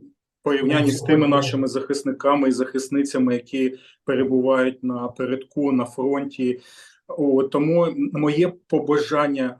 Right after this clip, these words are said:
моліться, будь ласка, за наших захисників і захисниць, підтримуйте їх,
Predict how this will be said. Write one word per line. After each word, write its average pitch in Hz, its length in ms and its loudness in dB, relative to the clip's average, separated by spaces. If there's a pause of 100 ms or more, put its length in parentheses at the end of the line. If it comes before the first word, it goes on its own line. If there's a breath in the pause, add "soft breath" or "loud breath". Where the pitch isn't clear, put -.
моліться, 151 680 -4
будь 131 260 -6
ласка, 117 440 -6
за 117 320 0
наших 117 360 -2
захисників 117 680 -4
і - 20 -10
захисниць, 120 760 0
підтримуйте 160 880 4
їх, 131 400 2